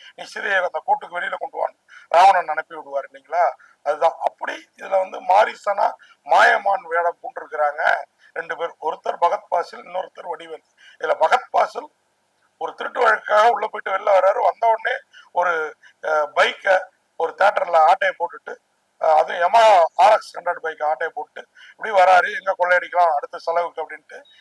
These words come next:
அப்போ ஒரு வீட்டுக்குள்ளார நுழையிறாரு. வீடு ஒரு, அஹ், ஒரு சின்ன ஒரு பங்களா டைப் ஒரு இடம். இருட்டுல நுழையிறாரு. அஹ், யாரும் இல்லைன்னு சந்தோஷப்படுறாரு. பார்த்தா ஜன்னல் கட்டிலோட சேர்த்து ஒருத்தர் வந்து கைகள் சங்கிலியால்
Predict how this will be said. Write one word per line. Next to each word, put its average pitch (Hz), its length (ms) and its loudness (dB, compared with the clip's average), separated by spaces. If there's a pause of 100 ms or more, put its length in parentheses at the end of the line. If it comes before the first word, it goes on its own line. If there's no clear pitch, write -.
(160)
அப்போ 202 540 2 (280)
ஒரு 180 140 -8
வீட்டுக்குள்ளார 190 580 0
நுழையிறாரு. 185 460 0
வீடு 190 260 -4
ஒரு, 220 400 -4 (280)
அஹ், 185 240 2
ஒரு 175 240 -8
சின்ன 196 380 2
ஒரு 156 440 -8
பங்களா 170 340 0
டைப் 180 220 -8
ஒரு 170 240 -8
இடம். 170 280 -2 (640)
இருட்டுல 175 380 -4
நுழையிறாரு. 175 500 0 (440)
அஹ், 165 220 -2
யாரும் 196 300 4
இல்லைன்னு 208 260 -8 (100)
சந்தோஷப்படுறாரு. 190 520 0 (140)
பார்த்தா 196 420 4 (380)
ஜன்னல் 190 380 -2 (120)
கட்டிலோட 196 380 0
சேர்த்து 196 500 -10 (220)
ஒருத்தர் 165 380 -6
வந்து 165 340 -12
கைகள் 170 540 -6 (460)
சங்கிலியால் 180 400 2